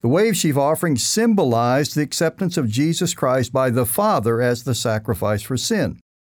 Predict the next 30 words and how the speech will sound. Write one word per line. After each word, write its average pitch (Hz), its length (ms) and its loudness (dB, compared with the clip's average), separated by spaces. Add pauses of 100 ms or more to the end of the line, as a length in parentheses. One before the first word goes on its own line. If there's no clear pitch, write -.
(360)
This 127 180 -2
wave 165 240 2
sheaf 160 260 -2
took - 220 -4
place 165 260 2
on 170 220 2
Sunday, 156 600 0 (400)
one 170 320 2
day 170 220 2
after 175 400 0
the 190 120 0
resurrection 151 640 0
of 117 80 -2
Jesus 127 400 0
Christ. - 500 -4 (560)
And 123 200 2
his 131 160 2
resurrection 160 540 2
wasn't 180 260 2
on 165 100 2
Sunday, 160 500 0
but, 175 220 -2
you 185 100 0
know, 180 100 0
that's 185 180 -2
another 185 280 0
story 120 520 0 (160)
for 151 160 0
another 131 240 0
time. 98 420 -2